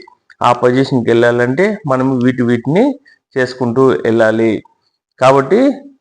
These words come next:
అని విజువలైజేషన్ చేసుకోవాలి.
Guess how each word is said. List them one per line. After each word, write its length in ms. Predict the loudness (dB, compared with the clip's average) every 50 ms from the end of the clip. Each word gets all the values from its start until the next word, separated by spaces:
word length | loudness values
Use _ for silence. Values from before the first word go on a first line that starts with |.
| _ _ _ _ _ _ _ _ _ _ _ _ _ _ _ _ _ _ _ _ _ _ -10
అని 220 | -8 -6 -6 -6 -8 -10 -14 -20 _ -14 -8
విజువలైజేషన్ 840 | -6 -2 0 0 2 2 2 2 0 0 -2 -2 -2 -4 -4 -2 -2
చేసుకోవాలి. 500 | -2 -2 -4 -6 -8 -8 -8 -8 -8